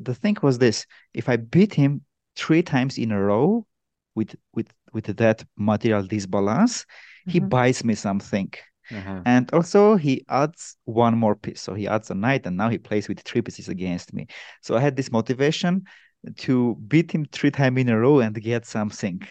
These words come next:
Speaker 1: My
Speaker 2: Mm-hmm.
Speaker 1: last one was this one. I remember if I beat him when he plays without a rook,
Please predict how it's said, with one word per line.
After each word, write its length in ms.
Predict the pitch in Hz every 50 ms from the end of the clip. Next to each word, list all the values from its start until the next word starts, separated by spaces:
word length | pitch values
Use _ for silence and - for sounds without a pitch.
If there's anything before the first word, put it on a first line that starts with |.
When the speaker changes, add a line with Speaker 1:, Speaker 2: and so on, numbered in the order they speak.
| _ _ - - - _ -
Speaker 1:
My 160 | - 117 110
Speaker 2:
Mm-hmm. 0 |
Speaker 1:
last 280 | 107 117 127 139 139 -
one 140 | - 139 131
was 300 | 123 123 123 120 - _ _ _ _ _ _ _ _ _ _
this 240 | 120 113 127 127 -
one. 140 | - 113 - -
I 60 | 113
remember 540 | 113 107 113 127 127 123 117 117 107 95 - -
if 260 | 131 139 143 139 -
I 120 | 123 120
beat 340 | 113 104 101 - 135 139 139
him 560 | - 139 135 127 127 127 123 120 117 107 - _ _ _ _ _ _ _ _ _ _ _ _ _ _ _ _ _ - -
when 220 | 107 131 127 127
he 120 | 110 117
plays 320 | 123 - - 127 123 117 110
without 460 | 107 120 95 - 110 113 123 131 -
a 60 | - 104
rook, 340 | 101 123 147 - - -